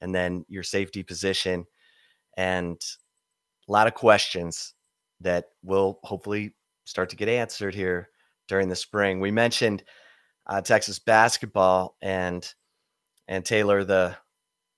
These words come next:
the, you know, the Longhorns had battled these scoring droughts throughout the year. And then, my God, they go almost ten minutes, uh, without a point, uh,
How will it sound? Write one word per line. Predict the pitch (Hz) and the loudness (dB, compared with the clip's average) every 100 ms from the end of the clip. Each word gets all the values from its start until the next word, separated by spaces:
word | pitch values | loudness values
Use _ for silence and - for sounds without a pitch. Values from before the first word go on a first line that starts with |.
| _ _ | _ _
the, | 101 90 87 _ _ _ _ _ _ _ _ | -6 -6 -8 _ _ _ _ _ _ _ _
you | 101 | -8
know, | 90 | -4
the | 92 | 2
Longhorns | 107 120 117 101 95 92 - - - _ _ _ - | 4 4 2 0 -2 -4 -8 -12 -14 _ _ _ -10
had | 101 85 - _ _ | -8 -10 -14 _ _
battled | 104 117 131 95 95 | 2 4 4 0 -4
these | 92 | -8
scoring | - - 104 123 107 | -6 -2 0 0 2
droughts | 95 95 92 - | 4 4 4 -2
throughout | 92 95 101 | 0 2 0
the | 95 | -4
year. | 87 98 117 104 | -10 -4 0 0
And | 95 | 0
then, | 104 110 104 98 - _ _ _ _ _ _ _ _ _ _ | 0 0 0 -4 -10 _ _ _ _ _ _ _ _ _ _
my | 107 90 | -8 -8
God, | 85 95 104 87 | -4 -2 -2 -2
they | 95 | -6
go | 95 98 95 | -4 -2 -2
almost | - 101 95 - - | -4 -6 -6 -6 -12
ten | - 107 98 | -8 -6 -4
minutes, | 98 95 - - - _ _ _ _ _ _ _ - | -4 -4 -6 -12 -14 _ _ _ _ _ _ _ -14
uh, | 90 87 - | -12 -10 -8
without | 104 95 95 95 95 - - - _ _ _ - | -4 2 4 4 2 -4 -12 -12 _ _ _ -14
a | 87 _ _ | -14 _ _
point, | - 127 139 123 - - - _ _ _ _ _ _ _ - | -8 0 2 2 0 -10 -12 _ _ _ _ _ _ _ -12
uh, | 92 | -10